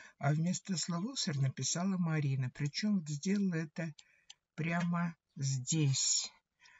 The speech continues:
Э, вот здесь рядом поставила курсор и, э, э, значит, вписала то, что мне нужно. А затем стёрла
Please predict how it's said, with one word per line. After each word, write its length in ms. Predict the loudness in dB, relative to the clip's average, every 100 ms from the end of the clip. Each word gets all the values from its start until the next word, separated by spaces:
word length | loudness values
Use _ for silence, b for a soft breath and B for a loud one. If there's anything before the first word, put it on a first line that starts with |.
| b b b _
Э, 260 | -8 -6 -4
вот 200 | -2 0
здесь 220 | 2 2
рядом 380 | 2 2 2 0
поставила 580 | -2 -2 0 0 0 -2
курсор 640 | -2 -2 -2 -2 -4 -6 B B B B -8 0
и, 280 | 0 0
э, 880 | -8 -20 _ _ _ _ _ -18 -6
э, 240 | -2 -2 -2 -4 -6 -6 -6 -8 -8
значит, 480 | -4 -2 0 -2 -8
вписала 640 | -6 -2 0 0 0 -2 -2
то, 100 | -6
что 240 | -2 0
мне 200 | 2 2
нужно. 580 | 2 0 -2 -6 -6 -6 B B B B -6
А 120 | 0
затем 380 | 2 2 2 4
стёрла 680 | 2 2 0 0 -2 -4